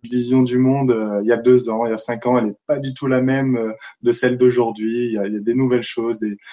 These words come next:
des nouvelles particules, euh, notre ego qui a muté et, euh, on se dirige vraiment vers quelque chose de nouveau.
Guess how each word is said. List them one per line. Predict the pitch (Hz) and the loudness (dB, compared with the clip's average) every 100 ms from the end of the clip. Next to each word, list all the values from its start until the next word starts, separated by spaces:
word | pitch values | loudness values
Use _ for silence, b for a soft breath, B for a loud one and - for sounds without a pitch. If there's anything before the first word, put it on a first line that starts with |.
| B | B
des | 117 | 0
nouvelles | 123 127 127 | 2 4 2
particules, | 123 - 123 120 - 107 113 110 | -2 -2 -8 -8 -6 -2 0 -2
euh, | 101 - B - | -4 -6 B 0
notre | 123 123 131 | 2 2 2
ego | 123 135 | 4 4
qui | 131 123 | 4 4
a | 120 | 4
muté | 127 123 131 165 - b _ | 4 4 2 2 -4 b _
et, | 113 107 | -6 -4
euh, | 104 104 104 | -2 -4 -4
on | 117 | -6
se | 104 | 0
dirige | 123 127 | 2 4
vraiment | 120 131 147 | 2 2 2
vers | 135 123 | 0 0
quelque | - 131 | -2 -2
chose | 147 127 | -4 4
de | 127 | 4
nouveau. | 127 117 131 - | 6 4 2 2